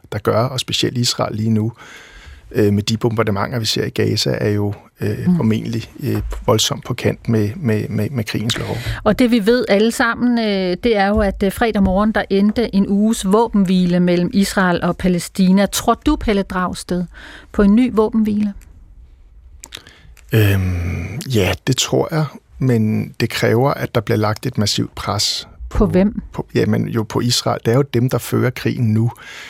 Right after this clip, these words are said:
Speaker 1: Det er jo klart, at det, at, at, altså, alle er jo enige om, at, at Hamas' angreb den syvende var f-,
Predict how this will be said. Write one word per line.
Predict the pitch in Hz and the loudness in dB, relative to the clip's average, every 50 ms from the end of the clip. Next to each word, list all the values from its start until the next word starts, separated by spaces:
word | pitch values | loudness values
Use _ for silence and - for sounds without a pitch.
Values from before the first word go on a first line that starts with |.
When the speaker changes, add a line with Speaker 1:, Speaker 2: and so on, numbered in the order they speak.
| - - - | -20 -20 -12
Speaker 1:
Det | - - | -4 -2
er | 107 | -2
jo | |
klart, | 104 - 131 127 131 120 | 0 2 2 2 2 0
at | 113 107 - | -2 0 0
det, | 120 | 0
at, | 120 110 120 107 104 104 - - - - | 0 2 0 0 0 -2 -6 -14 -6 -4
at, | - 104 104 - - - - | -2 -2 -2 -4 -6 -6 -4
altså, | 104 92 - - - - - | -4 -4 -4 -6 -6 -4 0
alle | 117 110 117 135 | 0 2 2 2
er | 135 | 2
jo | 117 110 | 2 0
enige | 107 107 117 123 117 104 | 0 2 2 2 2 2
om, | 104 - - | 0 -2 -4
at, | - 104 - _ - - | -6 -8 -10 _ -12 -6
at | - 107 104 - | -4 -4 -2 -2
Hamas' | - 117 107 101 107 110 - 113 | -2 -2 0 0 0 0 0 0
angreb | 113 113 113 - 107 - - | -2 -2 -2 -2 -4 -4 -2
den | - 107 | -4 -4
syvende | 110 - - 110 - 127 120 110 | -2 -2 -2 -2 -2 -2 -2 -2
var | 113 101 | -4 -6
f-, | 101 - - - - | -8 -10 -18 -20 -18